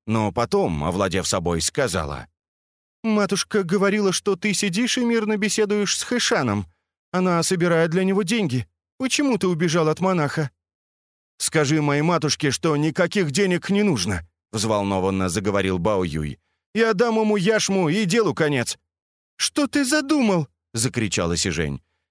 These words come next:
«Эта яшма твоя жизнь. Если монах унесет ее, ты опять заболеешь». «Не заболею», усмехнулся Бао Юй. «Зачем мне яшма, если я прозрел?» Отстранив Сижень,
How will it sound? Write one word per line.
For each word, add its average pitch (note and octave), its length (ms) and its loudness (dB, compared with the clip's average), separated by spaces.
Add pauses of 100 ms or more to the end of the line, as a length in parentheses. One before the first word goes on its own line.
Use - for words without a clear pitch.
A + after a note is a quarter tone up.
(140)
«Эта B3+ 300 0
яшма A#3+ 560 2
твоя A#3+ 360 2
жизнь. G3+ 420 0 (380)
Если B3+ 340 0
монах A#3 380 0
унесет A#3+ 460 0
ее, G3 240 2 (240)
ты C#4 80 2
опять B3+ 380 0
заболеешь». A#3+ 600 0 (720)
«Не C#3 240 0
заболею», D3 800 2 (220)
усмехнулся G#2+ 760 -2
Бао E2+ 280 0
Юй. C#2+ 360 -6 (400)
«Зачем A#3 440 0
мне A3 160 2
яшма, G#3+ 440 2
если E3+ 380 0
я F#3 180 2
прозрел?» F#3+ 640 0 (1000)
Отстранив A2 680 0
Сижень, B2+ 600 0